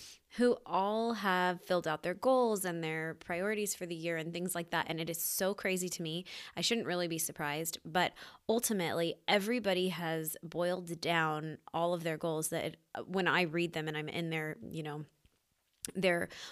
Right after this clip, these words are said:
worksheets and their docs, and I'm looking at it, I'm like, "Wow, this is nuts." Like, we all just want the same thing. We all want peace of mind. We all want organization to give us freedom so that we can ultimately just be happy and do the things that we love to do with the people that we love to do them with.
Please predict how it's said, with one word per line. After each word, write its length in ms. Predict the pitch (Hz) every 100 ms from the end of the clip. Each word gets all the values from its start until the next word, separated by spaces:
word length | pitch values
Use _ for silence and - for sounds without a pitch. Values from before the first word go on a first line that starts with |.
| -
worksheets 320 | 247 233 208
and 100 | 185
their 80 | 170
docs, 420 | 170 196 185 -
and 120 | 165 170
I'm 160 | 165
looking 320 | 170 180 190
at 80 | 170
it, 80 | 165
I'm 60 | 170
like, 220 | 165 170
"Wow, 220 | 175 170
this 220 | 160 -
is 140 | 190 190
nuts." 320 | 170 98 -
Like, 160 | 175 175
we 140 | 175 -
all 320 | 170 165 170
just 220 | 165 165
want 160 | 165 165
the 80 | 165
same 260 | 165 160
thing. 220 | 165 165 165
We 100 | -
all 200 | 165 175
want 200 | 170 -
peace 280 | - 190 190
of 120 | 233
mind. 420 | 202 170 175 175 - - - -
We 100 | 185
all 120 | 165
want 180 | 165 -
organization 920 | 175 196 214 196 165 165 170 165 165 - -
to 100 | 170
give 200 | 175 170
us 160 | 180
freedom 480 | - 170 165 165 165
so 160 | - 165
that 80 | 156
we 120 | 175
can 180 | 185 165
ultimately 380 | 175 202 185 170
just 180 | 165 156
be 80 |
happy 480 | 147 175 160 220 233
and 160 | 170 165
do 140 | 165
the 80 | 170
things 300 | 170 160 160
that 120 | -
we 140 | 160 185
love 200 | 160 156
to 100 | 156
do 240 | 156 151
with 240 | - 170 -
the 80 | -
people 300 | 156 - 151
that 160 | 143
we 80 | 151
love 200 | 147 139
to 100 | 151
do 160 | 170 208
them 120 | 175
with. 240 | 139 143